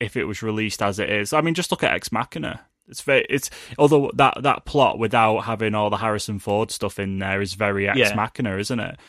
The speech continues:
Speaker 2: Yeah,
Speaker 1: And
Speaker 2: it would.
Speaker 1: and
Speaker 2: Yeah.
Speaker 1: it, you know, you'd, you've, I reckon it'd probably hold up quite well.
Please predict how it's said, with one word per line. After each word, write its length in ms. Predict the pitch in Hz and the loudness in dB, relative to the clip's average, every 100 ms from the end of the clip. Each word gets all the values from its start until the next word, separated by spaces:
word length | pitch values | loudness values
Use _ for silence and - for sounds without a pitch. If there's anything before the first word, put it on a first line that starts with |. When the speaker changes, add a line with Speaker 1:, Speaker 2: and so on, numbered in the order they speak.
| - | -2
Speaker 2:
Yeah, 240 | 127 107 | 2 2
Speaker 1:
And 80 | 107 | 2
Speaker 2:
it 100 | 110 | 0
would. 320 | 110 110 98 - _ _ _ | 2 2 0 -8 _ _ _
Speaker 1:
and 120 | 131 | -2
Speaker 2:
Yeah. 60 | 123 | 0
Speaker 1:
it, 100 | - - | -2 -4
you 180 | 127 117 | -2 0
know, 140 | 101 | 0
you'd, 320 | 110 110 - - _ | -2 -4 -8 -20 _
you've, 360 | 127 104 - - | -8 -8 -10 -8
I 160 | 135 143 | -4 -2
reckon 380 | 135 131 139 | -2 -2 -4
it'd 180 | 113 107 | -4 -4
probably 240 | 113 101 101 | -6 -6 -4
hold 260 | 104 101 | -4 -4
up 120 | 110 - | -8 -8
quite 300 | 107 95 - | -4 -4 -2
well. 320 | 117 131 | -4 -4